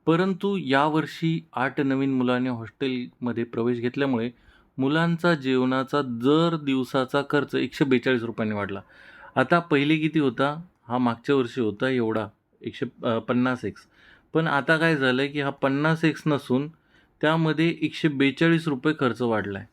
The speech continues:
प्रत्येक दिवसाचा, दिलेला आहे बघा. मुलांनी प्रवेश घेतल्यामुळे जे आठ मुलं वाढलेले आहेत त्यांच्यामुळे किती रुपये खर्च वाढला आहे? एकशे बेचाळीस रुपये. पण हे काय म्हणतं गणितामध्ये की मात्र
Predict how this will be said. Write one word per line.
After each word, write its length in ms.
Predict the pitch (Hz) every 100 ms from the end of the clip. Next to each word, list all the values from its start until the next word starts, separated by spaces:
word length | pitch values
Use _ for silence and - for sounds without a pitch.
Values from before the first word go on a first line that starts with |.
| _
प्रत्येक 340 | 123 120 135 120
दिवसाचा, 460 | 113 101 107 110
दिलेला 400 | 107 113 117 120
आहे 100 | 117
बघा. 220 | 113 107 104 _ _ _ _ _ _ _ _ _ _ _ _ _ _ 147
मुलांनी 480 | 120 131 135 143
प्रवेश 340 | 143 139 135 131
घेतल्यामुळे 680 | 120 127 139 139 120 127 - 117
जे 100 | 131
आठ 240 | 113 135 165
मुलं 220 | 160 160
वाढलेले 440 | 151 131 123 120
आहेत 140 | 123 131 -
त्यांच्यामुळे 520 | 123 127 143 139 135
किती 260 | 127 123
रुपये 240 | 139 139 131
खर्च 200 | 131 120
वाढला 340 | 127 120 117 135
आहे? 120 | 160 _ _ _ _ -
एकशे 240 | 127 - 147
बेचाळीस 500 | 131 120 127 117 107
रुपये. 260 | 101 104 - _ _ _ _
पण 140 | 160 151
हे 160 | 151
काय 240 | 160 165 175
म्हणतं 320 | 160 131 131
गणितामध्ये 720 | 123 131 139 143 120 120 151 - _ _ _ _
की 420 | - 196 160 104 - _ _ _ _ _ _ -
मात्र 580 | 139 156 165 160 123